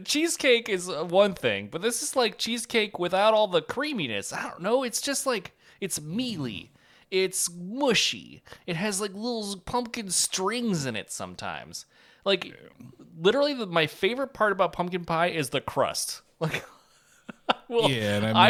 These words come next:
Speaker 2: it
Speaker 1: will
Speaker 2: th-
Speaker 1: pick the crust off of the back of the pumpkin pie. I will, <laughs> like,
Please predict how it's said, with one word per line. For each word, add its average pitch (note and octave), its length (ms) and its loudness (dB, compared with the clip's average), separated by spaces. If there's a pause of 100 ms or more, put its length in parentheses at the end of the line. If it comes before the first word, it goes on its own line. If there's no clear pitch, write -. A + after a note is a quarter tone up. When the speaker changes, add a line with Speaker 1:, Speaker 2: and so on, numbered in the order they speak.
Speaker 2:
it - 40 2
Speaker 1:
will G#3+ 200 8
Speaker 2:
th- - 100 -14
Speaker 1:
pick A3+ 280 2
the F#3 100 2
crust E3+ 440 2
off D3 280 6
of D3+ 200 -2
the D3 120 2
back B2+ 340 2
of A#2+ 140 -4
the B2+ 80 -2
pumpkin C3+ 440 -2
pie. G#2 480 2
I B2+ 120 -2
will, D3 280 0 (320)
<laughs> - 320 -14
like, - 480 0